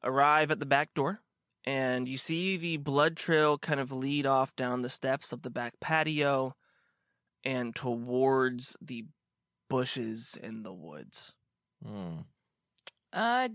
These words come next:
Speaker 3: I don't, I don't like that. Um,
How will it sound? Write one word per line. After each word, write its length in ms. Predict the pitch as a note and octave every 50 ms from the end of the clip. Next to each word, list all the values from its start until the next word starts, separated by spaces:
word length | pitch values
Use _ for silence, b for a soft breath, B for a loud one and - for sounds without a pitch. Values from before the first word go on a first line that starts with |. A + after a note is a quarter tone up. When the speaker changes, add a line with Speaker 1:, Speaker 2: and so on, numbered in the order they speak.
| G#3 _ _ -
Speaker 3:
I 80 | G3 G#3
don't, 360 | F#3+ - F#3 F3+ G3+ A3+ - - _ -
I 100 | F3 F#3+
don't 280 | F3+ F3 F3 F#3 -
like 220 | - G#3 B3+ - -
that. 380 | F#3 E3 E3 E3 F#3+ A3+ - - A3 - _ _ _ _ _ -
Um, 480 | C#4 F#3+ F#3+ F#3 F3+ F3 E3+ F3 F#3